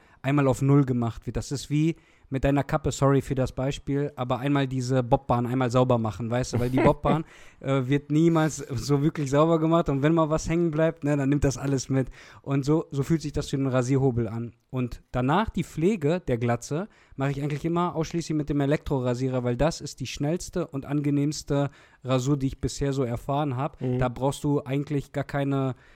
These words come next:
Speaker 1: äh, äh, äh, Mantras oder Routinen oder dir Sachen auf den Kopf zu schmieren, sondern das kommt dann eher danach, weil ich hab auch noch empfindliche Haut, aber so mache ich das eigentlich immer so im Wechsel und, ähm,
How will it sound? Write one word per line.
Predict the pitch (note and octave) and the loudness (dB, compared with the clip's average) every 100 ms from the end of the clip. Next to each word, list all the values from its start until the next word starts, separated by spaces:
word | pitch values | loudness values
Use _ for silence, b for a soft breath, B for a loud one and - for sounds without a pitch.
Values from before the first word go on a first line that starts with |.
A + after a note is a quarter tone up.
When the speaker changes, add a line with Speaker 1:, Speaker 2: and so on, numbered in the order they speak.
| b | b
Speaker 1:
äh, | - | -4
äh, | C3 B2+ B2 B2 A#2+ A#2+ B2+ B2+ A#2+ F#2+ C3 B2 B2 A2 A#2 C3 | -2 0 0 -2 -4 -8 -8 -8 -10 -10 -10 -10 -10 -12 -14 -10
äh, | B2+ | -4
Mantras | C3 D3 D3 C3 | -2 0 0 0
oder | C3+ B2 | 2 2
Routinen | B2+ - D3 C#3+ | 0 0 0 0
oder | C3 | 0
dir | B2 B2 | 0 -2
Sachen | C#3 - C3 | -2 -4 -6
auf | B2 | -6
den | A#2 | -8
Kopf | B2+ | -10
zu | - B2 | -8 -12
schmieren, | - C3 C3 | -6 -4 -2
sondern | B2 B2 B2 | -2 -4 -4
das | - - | -6 -8
kommt | C#3+ C#3 | -6 -2
dann | C3+ | -4
eher | B2+ C#3 | -2 -4
danach, | C3+ B2+ C#3+ G3 - b b b | -2 0 0 -2 -4 b b b
weil | A#2+ | -4
ich | B2 | -2
hab | C#3+ C#3+ | 0 0
auch | |
noch | C#3 C#3 | 0 -2
empfindliche | C3+ - D#3+ F#3+ - F3 | -6 -4 -4 -6 -4 0
Haut, | F3+ G3+ - b b b | 0 0 -4 b b b
aber | C#3 C3+ C3+ C3 C3+ - _ _ _ | -2 2 4 4 2 -6 _ _ _
so | - C#3+ | -2 2
mache | D3+ | 2
ich | D#3+ | 0
das | C3 - | -4 -4
eigentlich | A#2+ A#2 | -4 -2
immer | C#3+ C3+ | 0 2
so | C3 | 2
im | A#2+ | 0
Wechsel | D#3 - - A3+ - b b b b b | -2 -4 -8 -8 -10 b b b b b
und, | - D3 D3 D3+ D3 - | -4 0 2 0 -4 -6
ähm, | D3 D3 D3 D3 | -2 -2 -2 -4